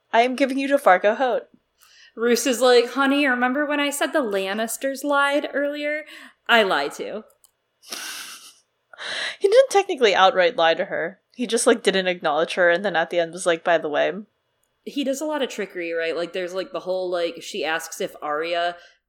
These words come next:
Speaker 2: if he had Arya for certain, and he shrugs, and he's like, "I've found a girl. She's going north." And then same thing with that. He says, "Brienne,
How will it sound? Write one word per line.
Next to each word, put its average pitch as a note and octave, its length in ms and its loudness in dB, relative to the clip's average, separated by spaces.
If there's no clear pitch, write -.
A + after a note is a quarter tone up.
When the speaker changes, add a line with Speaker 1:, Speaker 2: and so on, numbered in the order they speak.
Speaker 2:
if E3 140 -6
he F#3 160 -8
had E3 280 -2
Arya D#3+ 400 -4
for E3+ 180 -6
certain, E3 400 -4
and F3 120 -8
he D3 60 -8
shrugs, E3+ 680 2
and E3 100 -8
he's D#3+ 180 -8
like, F3 300 0
"I've C#4 220 2
found F#3+ 260 2
a F3 40 -4
girl. D#3 460 -2
She's - 240 -2
going D3+ 320 -4
north." C#3+ 380 -4
And F#3 120 -6
then F3 220 -4
same F#3+ 280 -6
thing F#3 180 -6
with D#3+ 140 -6
that. D#3 200 -2
He D#3 80 -8
says, E3+ 240 -2
"Brienne, A#3 480 0